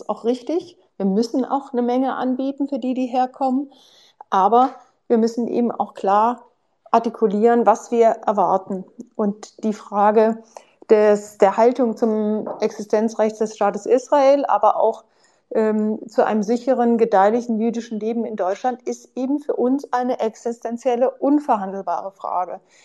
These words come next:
Ich glaube nicht, dass wir das in den letzten Jahren so deutlich artikuliert haben, dass die,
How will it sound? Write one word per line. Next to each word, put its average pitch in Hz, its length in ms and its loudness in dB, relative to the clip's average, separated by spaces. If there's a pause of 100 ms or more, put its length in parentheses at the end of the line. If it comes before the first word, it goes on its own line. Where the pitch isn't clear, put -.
(520)
Ich 226 160 -10
glaube 233 260 4
nicht, 311 260 0
dass 269 180 -2
wir 226 60 0
das 202 180 -4
in - 80 -8
den 208 120 -2
letzten 202 360 -2
Jahren 233 280 2
so 233 160 2
deutlich 226 440 0
artikuliert 240 640 -4
haben, 254 200 -2
dass 240 200 -4
die, 240 360 0